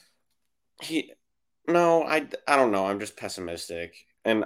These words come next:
I also think he, I discussed this when we talked about potential free agents. I also think he's a really good fit for the Warriors, and I don't know if the Bulls would know how to use him properly.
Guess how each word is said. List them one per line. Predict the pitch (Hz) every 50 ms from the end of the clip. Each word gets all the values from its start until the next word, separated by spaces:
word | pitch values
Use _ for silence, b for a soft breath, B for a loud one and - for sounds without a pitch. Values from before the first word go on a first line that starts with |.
| -
I | - 113 117 113
also | 110 107 104 - - 101
think | - - 101 98 95
he, | - - - -
I | 98 98 98 90 95
discussed | - 110 101 - - - 113 113 - -
this | 104 101 98 -
when | 104 101
we | 98 98 95
talked | 92 - - 95 95 - -
about | 92 95 92
potential | - - - - 98 - 90
free | - - - 90 87 90
agents. | 90 90 95 95 90 -
I | - - 98 98
also | 95 - - 95 98 98 - 95 95
think | - - 95 90 87 -
he's | - 98 90 87 92
a | 87 85 85 82 _ b b b b b b b b
really | b 131 131 131 123 117
good | 117 113
fit | - - 120 107 -
for | - 113
the | 104 98
Warriors, | 92 95 98 95 98 95 92 92 92 92 90 - - - _ _ _ _ _ _ _ _ _ _ -
and | 92 90 90 87 87 87 85 87 85 - -
I | 92 95
don't | 95 87 - 101 95 95 95 - - _ _ -
know | - 92 92 92 90 90 90 90 90 87 -
if | - 90 85 85 - - - - _ _ _ _ _ _ _ _ _ _
the | - 98
Bulls | 85 78 - 95 87 85 90 85 -
would | 95 87
know | 87 85 85 85 85 82
how | 87 85 80
to | 82
use | 80 80 78 82 82 82 76 -
him | - 87 82 80 80 80 76 - - _ _ _ _ _ _ _ _
properly. | - - - 78 80 - - - 82 80 78 85 80 80